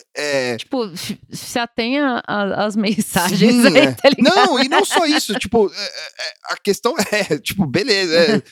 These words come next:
Speaker 2: <laughs>
Speaker 1: sim, é. Mas é, é, o jornalismo pro mundo democrático, sabe? Tipo
Speaker 2: Puta, mas aí você tá entrando em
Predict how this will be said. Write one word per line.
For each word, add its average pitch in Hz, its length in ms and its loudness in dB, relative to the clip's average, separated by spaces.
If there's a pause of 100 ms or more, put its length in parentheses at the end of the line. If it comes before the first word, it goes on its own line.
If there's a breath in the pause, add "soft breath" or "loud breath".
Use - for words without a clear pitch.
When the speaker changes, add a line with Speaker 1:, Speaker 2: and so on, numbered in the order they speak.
Speaker 2:
<laughs> - 180 -16
Speaker 1:
sim, 196 320 0
é. 131 200 0 (340 soft breath)
Mas 151 300 0
é, 151 260 2 (140)
é, 120 420 -2
o 143 140 2
jornalismo 180 720 0
pro 165 180 0
mundo 165 640 0
democrático, 139 1200 0
sabe? 139 420 2
Tipo 113 460 2 (100)
Speaker 2:
Puta, 277 220 -6
mas 185 220 -6
aí 202 100 -2
você 254 140 -2
tá 262 180 -2
entrando 247 360 -2
em 254 100 2